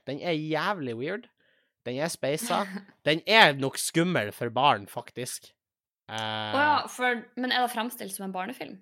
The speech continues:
Speaker 2: Kjenner
Speaker 1: Ja,
Speaker 2: du til det?
Speaker 1: det
Speaker 2: Ok.
Speaker 1: fremstilles for, som en barnefilm i starten, men det er barne-,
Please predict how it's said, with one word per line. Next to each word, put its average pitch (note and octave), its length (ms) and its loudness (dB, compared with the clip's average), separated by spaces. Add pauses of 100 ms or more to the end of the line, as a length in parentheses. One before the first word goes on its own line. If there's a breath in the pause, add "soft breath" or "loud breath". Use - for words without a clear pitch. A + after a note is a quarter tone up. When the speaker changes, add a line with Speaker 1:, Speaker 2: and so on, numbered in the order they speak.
(120)
Speaker 2:
Kjenner - 180 -6
Speaker 1:
Ja, C3+ 180 4
Speaker 2:
du F#3+ 100 -10
til - 180 -16
det? - 60 -18 (100)
Speaker 1:
det C#3+ 100 -2
Speaker 2:
Ok. - 100 -14
Speaker 1:
fremstilles C3+ 640 -4
for, A2 200 -10
som A2+ 140 -12
en G#2+ 80 -12
barnefilm A2+ 420 -10
i A2+ 80 -16
starten, A#2 320 -10
men A#2 160 -6 (480 loud breath)
det D3 140 0
er C#3+ 60 -8
barne-, F3+ 280 8